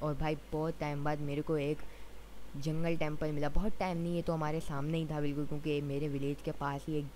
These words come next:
जंगल बायोम थी, तो उसमें मेरे को ये मिल गया और मैं यहाँ से गया। मेरे को यहाँ पे एरो भी मिल गया अच्छे खासे,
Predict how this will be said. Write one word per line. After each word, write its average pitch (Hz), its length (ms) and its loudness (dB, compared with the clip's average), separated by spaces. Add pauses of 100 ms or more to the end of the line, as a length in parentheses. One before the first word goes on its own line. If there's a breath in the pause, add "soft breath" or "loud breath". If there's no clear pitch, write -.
(340)
जंगल 139 340 0
बायोम 139 340 0
थी, 143 160 0
तो 143 200 2
उसमें 160 260 0
मेरे 139 160 2
को 147 100 4
ये 143 120 2
मिल 139 240 0
गया 143 180 0
और 139 80 0
मैं 139 180 -2
यहाँ 139 240 -2
से 156 140 0
गया। 143 280 0 (320 loud breath)
मेरे 180 100 -2
को 180 80 -4
यहाँ 156 300 -4
पे 156 80 -6 (120)
एरो 143 300 -2
भी 156 100 -4
मिल 151 160 -4
गया 147 160 -2
अच्छे 151 260 -6 (120)
खासे, 147 320 -4